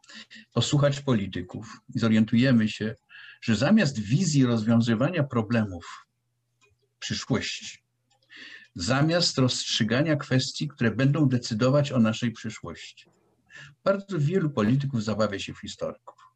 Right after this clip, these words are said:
i interpretację przeszłości. I to jest sprawa, która boli mnie jako obywatela, boli mnie jako historyka.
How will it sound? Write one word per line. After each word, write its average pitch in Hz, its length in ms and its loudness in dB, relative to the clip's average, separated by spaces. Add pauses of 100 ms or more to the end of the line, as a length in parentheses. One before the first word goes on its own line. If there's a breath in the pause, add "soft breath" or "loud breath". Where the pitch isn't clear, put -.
(140)
i 135 120 2
interpretację 101 680 -4
przeszłości. - 680 -20 (1300 loud breath)
I - 140 -4
to 247 100 4
jest 254 420 0
sprawa, 196 420 2
która 156 640 0
boli 143 320 2
mnie 123 160 6
jako 110 240 0
obywatela, 98 680 0
boli 101 260 -2
mnie 95 120 -6
jako 92 220 -6
historyka. - 640 -14